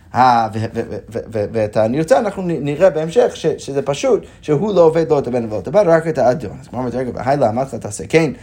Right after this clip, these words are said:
להכי הוא דעתם", אתה רוצה להגיד שזה דווקא מלמד אותנו את הדין הזה? "הא, מבעיה דלכתניא, צריך את הדין אחר, ואף לאמתך תעשה כן, להעניק", שהיא מקבלת ההנקה בדיוק כמו הנרצע.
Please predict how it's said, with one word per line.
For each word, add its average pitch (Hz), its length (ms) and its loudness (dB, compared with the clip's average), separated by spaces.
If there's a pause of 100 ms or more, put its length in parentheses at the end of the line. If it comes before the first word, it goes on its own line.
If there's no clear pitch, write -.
(180)
להכי 123 300 2
הוא 123 80 0
דעתם", 120 360 0
אתה 110 140 -10
רוצה 117 180 -8
להגיד 123 360 4 (240)
שזה 113 460 2
דווקא 147 380 4 (360)
מלמד 127 400 2
אותנו 135 220 0
את 110 80 -6
הדין 117 200 -4
הזה? 127 280 2
"הא, 165 340 4
מבעיה 143 340 2
דלכתניא, 143 560 -4
צריך 147 200 -10
את 160 60 -6
הדין 147 320 -6
אחר, 202 320 2
ואף 143 200 0
לאמתך 151 320 -4
תעשה 151 340 -2
כן, 113 280 -4 (340)
להעניק", 156 640 4
שהיא 135 260 0
מקבלת 147 400 2
ההנקה 143 340 2
בדיוק 135 280 -2
כמו 117 180 -2
הנרצע. 160 560 4